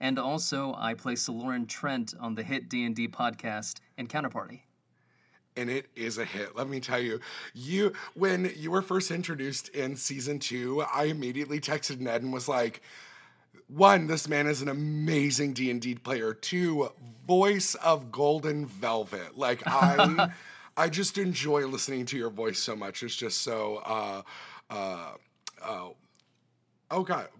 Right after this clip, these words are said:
Speaker 2: words are failing. Uh, it's just so pleasant to the ears. But also, you are a phenomenal D and D player.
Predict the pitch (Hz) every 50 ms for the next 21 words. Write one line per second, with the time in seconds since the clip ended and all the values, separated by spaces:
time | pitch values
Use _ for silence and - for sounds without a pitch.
0 | 113 - _ 160 175 208 185 151 123 - 131 - - 175 180 170 151 - 131 123
1 | 110 107 110 117 120 - 160 170 160 160 - 220 196 240 240 214 - 226 214 -
2 | 196 190 - 196 160 156 151 180 190 185 156 127 - - - - - - 202 233
3 | 247 240 - 156 147 151 214 226 190 151 117 - - - - - - - - 214
4 | 208 185 139 123 117 120 117 117 123 123 127 127 123 123 120 113 113 110 - 117
5 | 113 107 104 98 107 101 95 - 113 110 98 90 85 -